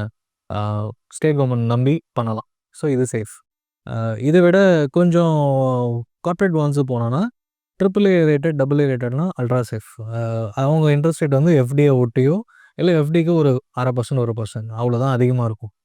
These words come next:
ஏன்னா எஃப் டி விட கொஞ்சம் அதிகம் லாபம், but ஆனா நல்ல சேஃப்டி அப்படின்னா இருக்கிற பெரிய கம்பெனிஸ்லாம் பாண்ட்ஸ் இஷ்யூ பண்ணுவாங்க. இப்போ பெர்பெச்சுவல் பாண்ட்ஸ்லாம்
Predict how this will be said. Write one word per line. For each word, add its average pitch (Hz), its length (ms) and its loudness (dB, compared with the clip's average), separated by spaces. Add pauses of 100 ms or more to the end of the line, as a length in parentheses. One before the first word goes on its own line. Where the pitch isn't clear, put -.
(200)
ஏன்னா 139 220 0 (380)
எஃப் 135 200 0
டி 170 140 4
விட 170 200 2
கொஞ்சம் 185 360 0
அதிகம் 147 360 0
லாபம், 135 360 0 (120)
but 151 200 0
ஆனா 151 180 0 (500)
நல்ல 156 400 2
சேஃப்டி 147 420 0
அப்படின்னா 120 300 0 (420)
இருக்கிற 156 300 2
பெரிய 143 300 2
கம்பெனிஸ்லாம் 127 580 -2
பாண்ட்ஸ் 117 220 -2
இஷ்யூ 110 220 -4
பண்ணுவாங்க. 107 240 -6
இப்போ 110 220 -6
பெர்பெச்சுவல் 143 520 2
பாண்ட்ஸ்லாம் 123 540 2